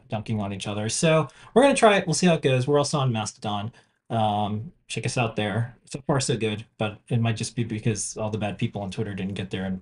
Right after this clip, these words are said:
and ruin it yet. Um, we have, um, everything on, uh, our Tumblr that we're doing in the retro world right now. It's neat because you can put photos and videos and long form text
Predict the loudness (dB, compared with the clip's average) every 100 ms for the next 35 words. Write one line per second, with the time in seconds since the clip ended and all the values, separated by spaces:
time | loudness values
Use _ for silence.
0 | -6 -6 -4 -4 -4 -6 -8 -18 _ -20
1 | -8 6 8 8 6 0 _ _ 6 8
2 | 10 8 6 4 2 -4 0 2 4 2
3 | 0 0 -2 -6 _ _ _ _ _ _
4 | _ _ _ _ _ _ _ -2 0 2
5 | 0 2 2 2 2 4 4 2 2 0
6 | -2 -4 -2 0 2 2 2 0 -2 -10
7 | _ _ _ _ _ _ _ _ _ _
8 | _ _ 0 0 2 2 4 6 8 6
9 | 2 4 4 4 2 2 0 2 2 4
10 | 4 2 0 0 2 4 2 0 _ _
11 | _ _ _ _ _ _ _ 4 4 8
12 | 8 8 8 4 4 4 2 2 2 2
13 | 0 2 2 0 -2 2 4 4 2 0
14 | 2 4 4 2 0 -4 0 4 4 4
15 | 2 0 2 -2 -4 -4 -8